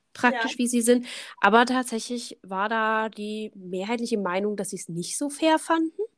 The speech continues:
Speaker 1: Und ich
Speaker 2: Ja.
Speaker 1: persönlich muss sagen, ich finde auch irgendwie, ja, es war ja nur eine kleine Überschreitung in Anführungsstrichen. Also der Artikel spricht, glaub ich, irgendwo stand hier eine Zahl.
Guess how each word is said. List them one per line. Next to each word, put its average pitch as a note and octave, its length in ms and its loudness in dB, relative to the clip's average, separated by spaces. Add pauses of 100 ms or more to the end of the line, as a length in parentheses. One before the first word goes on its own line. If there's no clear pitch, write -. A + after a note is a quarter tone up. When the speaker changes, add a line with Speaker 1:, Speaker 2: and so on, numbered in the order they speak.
(120)
Speaker 1:
Und A3+ 120 6
ich A#3+ 100 -2
Speaker 2:
Ja. A3 80 -4
Speaker 1:
persönlich C#4 760 4 (300)
muss B3+ 240 0
sagen, A#3+ 180 2
ich A#3 220 -4
finde C4+ 340 -2
auch A#3 320 0
irgendwie, A#3 680 2 (540)
ja, A3 440 6 (220)
es A#3 180 -8
war A3 120 -2
ja A3+ 160 -4
nur A3 120 -8
eine G#3 300 -8 (420)
kleine G#3 540 2
Überschreitung C#4 880 0
in C#4+ 80 -4
Anführungsstrichen. B3+ 1000 -4
Also G#3 380 4 (240)
der G3+ 140 0
Artikel C#4+ 640 4 (180)
spricht, - 760 -8
glaub G#3 380 0
ich, - 220 -6
irgendwo A3 240 -8
stand G#3 340 -4
hier A3 80 0
eine G3 140 0
Zahl. G#3 520 0